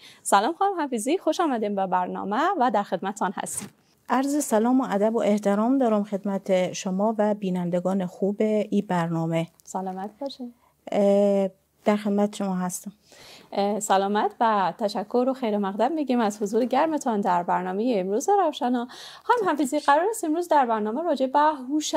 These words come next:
Speaker 1: اخلاقی صحبت کنیم.
Speaker 2: بله.
Speaker 1: اه، یک موضوعی که فکر می‌کنم شاید جدید باشه و، اه، کمتر کسی به گوشش
Speaker 2: مم.
Speaker 1: خورده باشه که هوش اخلاقی. در ابتدا یک تعریف بر ما داشته باشید و بگین که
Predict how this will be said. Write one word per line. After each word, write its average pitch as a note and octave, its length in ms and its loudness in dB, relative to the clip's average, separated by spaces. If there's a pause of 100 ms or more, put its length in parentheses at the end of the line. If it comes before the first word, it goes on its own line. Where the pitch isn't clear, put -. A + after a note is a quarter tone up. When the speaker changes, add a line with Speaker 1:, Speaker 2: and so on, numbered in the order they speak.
Speaker 1:
اخلاقی G#3 760 0
صحبت - 600 -6
کنیم. F#3 340 -6 (260)
Speaker 2:
بله. F3 140 -10
Speaker 1:
اه، G3+ 300 4
یک A#3 340 0
موضوعی G#3+ 500 2
که F4 120 -4
فکر C4+ 240 -2
می‌کنم B3+ 320 0
شاید D4+ 260 0
جدید A#3+ 380 0
باشه D4 240 0
و، D#4 160 2 (120)
اه، G#3+ 200 0
کمتر G#3 400 0
کسی C#4 380 0
به G#3+ 140 2
گوشش G#3 360 -2
Speaker 2:
مم. - 60 -20
Speaker 1:
خورده F#3+ 360 0
باشه G3 300 -4
که F3+ 240 -2 (380)
هوش G#3 240 0
اخلاقی. F#3 840 -2
در B3+ 160 2
ابتدا C#4+ 240 -2
یک A4+ 100 0
تعریف B3+ 460 0
بر D4+ 160 2
ما B3 160 0
داشته A3 260 -4
باشید G3+ 320 -4
و F3 100 2
بگین A3 300 -2
که A#3+ 180 -2